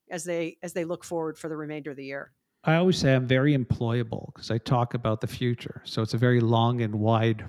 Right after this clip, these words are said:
Speaker 2: road for me. And I believe that to be a very important skill set for everybody. Instead of putting your head in the sand or stepping away from it or reading just the headlines,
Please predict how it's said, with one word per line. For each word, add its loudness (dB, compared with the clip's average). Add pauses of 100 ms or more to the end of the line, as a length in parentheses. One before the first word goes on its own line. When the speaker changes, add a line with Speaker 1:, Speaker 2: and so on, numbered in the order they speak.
Speaker 2:
road 4
for -12 (140)
me. -18 (540)
And -2
I 4
believe 0
that 0
to -6
be -4
a -2
very 0
important -6
skill 0
set -4
for -8
everybody. -6 (440)
Instead 0
of -2
putting 0
your 0
head -2
in -6
the -4
sand 0
or -4
stepping -2
away 2
from -4
it -2
or -2
reading -2
just -8
the -2
headlines, -4